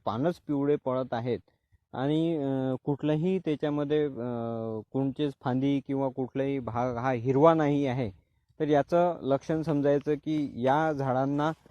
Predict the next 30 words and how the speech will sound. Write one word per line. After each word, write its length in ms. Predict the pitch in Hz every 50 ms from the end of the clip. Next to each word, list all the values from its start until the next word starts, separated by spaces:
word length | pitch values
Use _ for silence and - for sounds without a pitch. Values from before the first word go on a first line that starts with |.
| _ _ _ _ _ _ -
वरती 320 | 120 135 143 139 - 180
कुठलीही 520 | 156 - 160 147 - 165 160 160 165 180 175
किडीचा 520 | - _ - 143 143 143 156 170 165 185
प्रादुर्भाव 560 | 165 - 165 147 147 156 165 151 151 160 156
नाही 280 | 156 156 151 143 151 151
आहे, 160 | 151 156 156
वरतून 500 | 151 147 139 135 135 135 - - 151 156
कुठलंही, 720 | 143 - 131 120 143 139 147 147 143 151 151 151 147 143 135
अ, 100 | 127 120
बुरशीचा 560 | 107 104 117 131 139 143 - 185 165 160 170
प्रादुर्भाव 580 | 151 151 131 - 131 147 143 131 131 139 139 139
नाही 280 | 135 123 123 127 120
आहे. 100 | 101 85 - _ _ _ _ _ _ _ -
तर 80 | 139
हा 240 | 127 110 143 151 165
प्रादुर्भाव 600 | 156 - 143 131 139 143 160 147 143 147 147 143
जो 140 | 135 143 143
आहे, 340 | 135 131 131 147 143 123 98 - _ _ _ _ _ _
हा 260 | _ - - 151 156 151
आहे 200 | 147 156 156 151
संपूर्णतः 840 | - 156 139 131 123 139 147 143 147 143 - 147 147 143 147 135
जमिनीतून 720 | 123 120 113 135 131 135 147 151 156 143 - 151 156 151
झालेला. 400 | 127 123 113 104 104 98 92 85 80 - _ _ _ _ _ _ _ -
या 240 | 117 135 151 165
झाडामध्ये 580 | 160 131 131 127 123 131 139 139 143 135 135 139
जर 60 | 139
आपण 320 | 139 127 123 - - 139 135
जर 120 | 131 131
बघत 340 | 127 123 120 117 131 127 -
असाल, 280 | 127 123 147 127 104